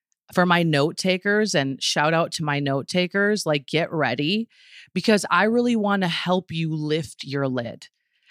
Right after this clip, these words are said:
I want to help you identify the blockages that you might be having and why you're having that lid, because I've experienced it.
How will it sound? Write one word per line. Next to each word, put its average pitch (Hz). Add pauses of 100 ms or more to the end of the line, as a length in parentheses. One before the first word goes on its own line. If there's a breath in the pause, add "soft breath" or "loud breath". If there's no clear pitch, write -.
(140 soft breath)
I 180
want 233
to 220
help 190
you 175 (200 soft breath)
identify 156
the 143
blockages 139
that 147
you 160
might 151
be 151
having 135
and 139
why 147
you're 151
having 147
that 139
lid, 143 (340 loud breath)
because 175 (100)
I've 185
experienced 185
it. 139